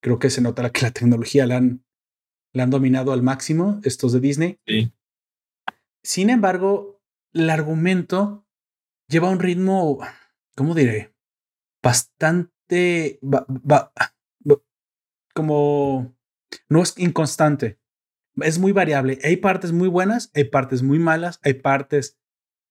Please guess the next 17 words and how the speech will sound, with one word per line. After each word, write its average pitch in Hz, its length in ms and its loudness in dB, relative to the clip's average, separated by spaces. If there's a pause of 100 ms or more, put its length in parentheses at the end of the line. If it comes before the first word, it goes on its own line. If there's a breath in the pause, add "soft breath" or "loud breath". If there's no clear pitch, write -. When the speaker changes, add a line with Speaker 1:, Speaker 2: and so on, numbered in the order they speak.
(120)
Speaker 1:
eh, 127 680 0
que 139 100 2
no 143 100 2
se 180 100 -2
las 123 180 -4
crees. - 500 -2 (460)
Y 143 120 0
dices, 147 440 0
"Ah, 165 280 -2
esto 175 200 0
que 202 60 -10
estoy 160 220 -2
viendo 170 260 0
no 165 160 -2
está 165 240 -4
como 170 240 0
muy, 147 500 0